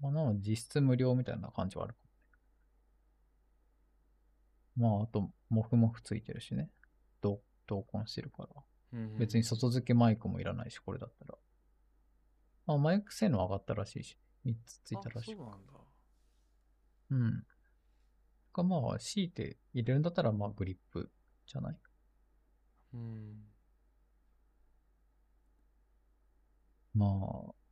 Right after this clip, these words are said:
Speaker 1: でもまあ、すごいよね。あの、ボケ機能とかさ。
Speaker 2: はい。
Speaker 1: 商品紹介モードとかさ。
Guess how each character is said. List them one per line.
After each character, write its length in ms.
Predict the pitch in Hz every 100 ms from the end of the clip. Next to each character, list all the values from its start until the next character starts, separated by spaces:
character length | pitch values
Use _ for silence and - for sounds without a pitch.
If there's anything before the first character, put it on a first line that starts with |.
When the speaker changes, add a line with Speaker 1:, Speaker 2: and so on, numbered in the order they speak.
| _ _
Speaker 1:
で 80 | 165
も 180 | 165 170
ま 100 | 170
あ、 120 | 110 -
す 220 | - -
ご 160 | 175 220
い 40 |
よ 100 | 110
ね。 260 | - 101 -
あ 120 | - 101
の、 360 | 98 90 87 - _ _ -
ボ 180 | 120
ケ 300 | 117 131 123
機 200 | 123 -
能 160 | 123 -
と 120 | -
か 140 | - 127
さ。 200 | - - _ _ _
Speaker 2:
は 320 | 113 104 95
い。 60 | 127 _ _ _
Speaker 1:
商 260 | - 123 113
品 220 | 113 113
紹 260 | 107 - 104
介 220 | - 98
モ 180 | 101 -
ー 20 |
ド 60 | -
と 120 | -
か 120 | -
さ。 180 | -